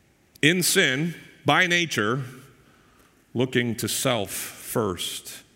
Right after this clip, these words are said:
in almost every situation. Paul says through God, "Don't look me, look others." If we're gonna be successful as a church, we have to have the same mind.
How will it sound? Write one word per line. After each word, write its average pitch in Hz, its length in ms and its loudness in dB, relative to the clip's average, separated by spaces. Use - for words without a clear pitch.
in 92 140 -4
almost 95 360 -4
every 95 200 -2
situation. 90 840 -6
Paul 107 200 0
says 98 280 -2
through 101 180 -4
God, 101 260 0
"Don't 135 180 -2
look 101 200 -4
me, 101 280 -4
look 113 160 -4
others." 113 560 -4
If 95 120 -6
we're 110 100 2
gonna 120 140 2
be 117 320 2
successful 120 720 0
as 110 180 0
a 104 60 -4
church, 113 360 0
we 110 100 0
have 113 120 0
to 107 80 -2
have 107 280 -2
the 98 80 -6
same 113 400 -2
mind. 92 480 -2